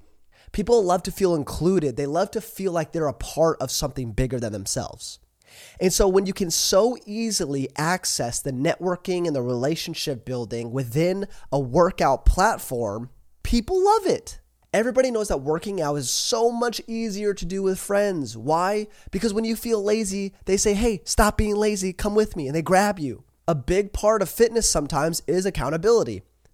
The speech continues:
And while your friends aren't forcing you to take classes or get on the bike, when you can see in front of you a whole network of friends that are taking workouts, that got this time, that did this session,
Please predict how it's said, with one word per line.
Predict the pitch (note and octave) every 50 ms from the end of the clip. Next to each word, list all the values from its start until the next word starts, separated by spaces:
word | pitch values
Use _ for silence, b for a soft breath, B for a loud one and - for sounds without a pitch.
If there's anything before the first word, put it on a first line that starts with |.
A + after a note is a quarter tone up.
| _ _ -
And | E3+ F3+ E3
while | F3 G3
your | G#3 G3+ F#3+
friends | - - A3 A3+ A3
aren't | G#3 F3+ C#3 -
forcing | - - F#3+ G3+ A3+ - - F#3+
you | F3 D3+ D3+
to | C#3 - C3
take | - - - E3+ D#3 -
classes | - - C#3+ D3 E3+ G3 F#3+ - C#3 C3 C3 C3+ C3+
or | C3+ B2+
get | A2 C#3 C#3+
on | D3 C#3 C3
the | G#2 F2+
bike, | - B2+ F3 A#3 D#3 D3 E3 - - b b b b
when | b C#3+ F3+ F#3
you | F#3 A3
can | - - A#3+ G3+
see | - - - - - - - F3 F3 G3
in | F#3+ D#3
front | - - - - C#3 C#3 D#3
of | D3+
you | E3 F3+ D#3
a | A#2
whole | - - E3 E3+ D#3
network | C3 A#2+ B2+ C#3 - C#3+ C#3+ C#3 B2+ B2+ - - _ -
of | C3 B2 -
friends | - - - D3+ D#3+ D3 C3+ B2+ A2
that | C3 B2+
are | A#2+ A#2
taking | - - D#3 E3 D#3+ - C#3+ C3
workouts, | A#2+ C#3+ C#3+ C#3+ - C#3 B2+ A#2 A2 G#2+ G2+ -
that | - B2+ B2+ -
got | E3 D#3+ E3 - -
this | D3+ C3+ -
time, | - - - D#3+ C#3+ C#3 C3 B2 A#2 A#2
that | B2+ B2+ C3+ -
did | - F#3 F3+ C#3+ C#3
this | D3+ D3 C#3 -
session, | - - E3+ D#3 D3+ - - - C#3 A#2+ G#2 G2